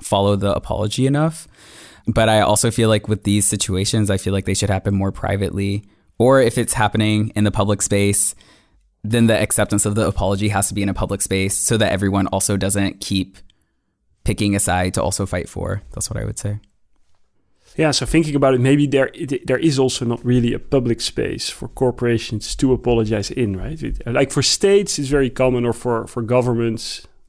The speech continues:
Speaker 2: So one of the things that I also looked up preparing for this is that the trust index shows that, uh, there's pretty low trust in governments right now,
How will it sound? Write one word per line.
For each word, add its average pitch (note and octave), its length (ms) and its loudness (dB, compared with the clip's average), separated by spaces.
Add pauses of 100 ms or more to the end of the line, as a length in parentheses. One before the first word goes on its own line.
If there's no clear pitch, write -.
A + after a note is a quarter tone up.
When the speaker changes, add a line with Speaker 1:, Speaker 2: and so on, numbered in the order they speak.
Speaker 2:
So C3 300 0 (440)
one C#3+ 140 2
of D3 80 2
the C3 80 -2
things D#3 260 4
that C3+ 120 2
I C3+ 120 2
also C#3+ 300 0
looked C3 240 0
up C3+ 260 0 (540)
preparing C#3 440 2
for - 200 -6
this A#2+ 220 0
is A2+ 160 -4
that A#2+ 180 0
the A2 80 -2
trust - 640 -2 (180)
index B2 480 2
shows C3 500 0
that, A2 300 -2
uh, C#3 280 -2
there's B2+ 280 2
pretty - 400 -2
low C#3 160 4
trust C3 380 -2
in A2 80 0
governments D3+ 480 0
right D#3+ 140 -6
now, D#3 280 -6